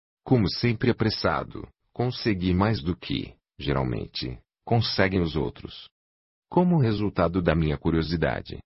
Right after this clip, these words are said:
puseram-me logo a trabalhar com um grupo de moços que são como os do Projeto Rondon. O estudo aqui é feito de forma bem objetiva. Os mestres, que nada têm de convencimento nem ares de superioridade,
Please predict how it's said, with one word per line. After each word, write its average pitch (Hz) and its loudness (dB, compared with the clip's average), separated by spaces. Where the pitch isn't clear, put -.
puseram-me 90 2
logo 101 2
a 104 0
trabalhar 101 4
com 104 0
um 98 4
grupo 82 0
de 85 0
moços 85 0
que - 0
são 95 0
como 95 2
os 82 0
do - -2
Projeto 80 0
Rondon. 71 0
O 107 4
estudo 98 0
aqui 95 0
é 85 2
feito 127 0
de 92 -2
forma 104 0
bem 95 4
objetiva. 92 0
Os 92 2
mestres, - -4
que 123 2
nada 92 2
têm 95 0
de 87 0
convencimento 98 0
nem 85 4
ares 67 0
de 85 -4
superioridade, 92 0